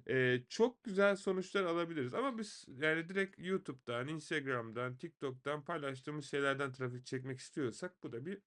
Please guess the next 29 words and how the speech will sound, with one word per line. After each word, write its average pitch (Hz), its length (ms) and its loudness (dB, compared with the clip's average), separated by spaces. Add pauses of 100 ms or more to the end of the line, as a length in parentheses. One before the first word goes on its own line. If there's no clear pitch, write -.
(260)
yöntem. 143 420 0 (440)
Bu 175 140 4
daha 214 180 12
yeni 214 280 2
gelmiş 165 360 4
bu 160 100 -2
arada. 170 380 0
Ben 180 180 4
de 170 80 -2
tam 170 260 0
bilmiyorum. 160 480 -2
Daha 151 200 4
bu 151 100 -8
iki 135 280 -10
gün 175 120 -2
önce 175 260 -2
mi, 185 160 -4
bir 156 60 -4
gün 165 120 0
önce 175 260 0
mi 139 260 0
bu 139 140 4
özellik 131 400 4
eklenmiş? 139 580 0
Harika 135 400 2
bir 113 60 -6
şey. 269 200 -4 (380)
Nasıl 233 320 0
kullanacaksınız? 160 960 0